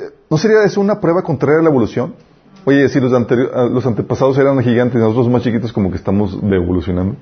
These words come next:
¿Sí? ¿Será que los antepasados de los museos, será por eso que los, los que, las exhibiciones de los gigantes que están registradas,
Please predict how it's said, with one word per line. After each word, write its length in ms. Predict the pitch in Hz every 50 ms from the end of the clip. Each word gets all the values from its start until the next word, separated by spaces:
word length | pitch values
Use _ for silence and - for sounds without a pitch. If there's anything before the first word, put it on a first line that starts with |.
| - _ _ _ _ _ _ _ _
¿Sí? 380 | - - 117 101 92 - 170 151 - - _ _ _ _ _ _ _ - _ _ _ _
¿Será 280 | - - 135 127 127
que 140 | 175 - 160
los 440 | 147 147 143 127 - - - - _ _ _ _
antepasados 520 | 117 113 104 98 117 101 98 127 135 139
de 80 | 147 131
los 80 | 127
museos, 420 | 120 113 98 - 123 123 131 127 - - - _ _ _ _ _ _ _ _ _ _ _ _
será 300 | - - 139 123 139 139
por 100 | 170 156
eso 160 | 143 - 170
que 100 | - 170
los, 300 | 151 139 123 - - - - _ _ _ _ _ _
los 220 | - 139 135 131 -
que, 380 | - 143 143 - - - _ _ _
las 240 | - 131 131 120 -
exhibiciones 580 | 151 123 - - 131 127 117 - 143 147 170 175
de 60 | 175
los 100 | 151 117
gigantes 380 | 127 117 120 127 127 135 -
que 80 | - 117
están 220 | - - 120 123
registradas, 760 | 143 147 131 139 - - - 135 120 110 104 104 127 - -